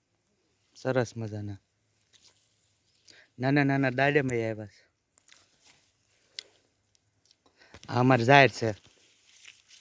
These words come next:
ઉનાળુ સાહટિયો. આ અમારી લીંબુડી. જો.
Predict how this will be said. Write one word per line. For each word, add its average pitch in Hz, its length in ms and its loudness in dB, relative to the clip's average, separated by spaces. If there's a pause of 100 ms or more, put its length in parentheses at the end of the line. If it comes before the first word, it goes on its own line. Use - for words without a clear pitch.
(880)
ઉનાળુ 131 300 6
સાહટિયો. 131 680 2 (2500)
આ 104 120 -10
અમારી 110 200 -4
લીંબુડી. 139 440 2 (3500)
જો. 95 120 -12